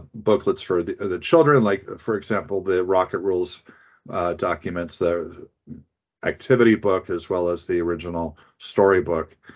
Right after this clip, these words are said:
And we've, we've had childcare organizations and schools, as well as healthcare, uh, pediatric clinics get these and have activities, and, and even,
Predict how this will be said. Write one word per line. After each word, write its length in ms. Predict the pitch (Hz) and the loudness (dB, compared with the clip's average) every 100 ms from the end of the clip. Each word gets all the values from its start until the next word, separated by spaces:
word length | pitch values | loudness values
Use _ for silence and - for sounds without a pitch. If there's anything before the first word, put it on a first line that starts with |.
| - - - | -20 -20 -6
And 440 | 92 92 87 87 | -2 0 0 -4
we've, 240 | 92 95 90 _ _ _ | 0 0 0 _ _ _
we've 200 | 104 95 | -2 0
had 340 | 101 90 87 | 2 2 2
childcare 460 | - 120 113 - 110 | 0 2 2 2 2
organizations 720 | 101 98 92 101 - 95 - | 4 0 -2 -2 -2 -10 -12
and 80 | 90 | -14
schools, 540 | - 139 127 113 104 - - _ | -2 4 6 4 0 -14 -20 _
as 160 | 107 110 | -2 2
well 160 | 110 | 4
as 120 | 104 - | 2 4
healthcare, 600 | 131 127 127 104 104 - - | 4 4 2 2 0 -6 -8
uh, 240 | 104 95 95 | -6 -4 -4
pediatric 640 | 123 113 107 104 113 95 | 0 2 2 -2 -6 -8
clinics 560 | - 110 101 95 - - - _ _ | -4 -2 -2 -6 -14 -20 -20 _ _
get 220 | 110 95 - | -4 -2 -2
these 420 | 98 95 85 - 104 | -4 -6 -10 -12 -6
and 340 | 98 92 87 | -2 -2 -6
have 220 | 101 90 | -6 -4
activities, 560 | 87 - 98 87 87 87 | -6 -2 -2 -2 -6 -6
and, 240 | 90 95 _ - - 107 | -10 -10 _ -20 -8 0
and 100 | 104 | 2
even, 320 | 98 95 | 4 2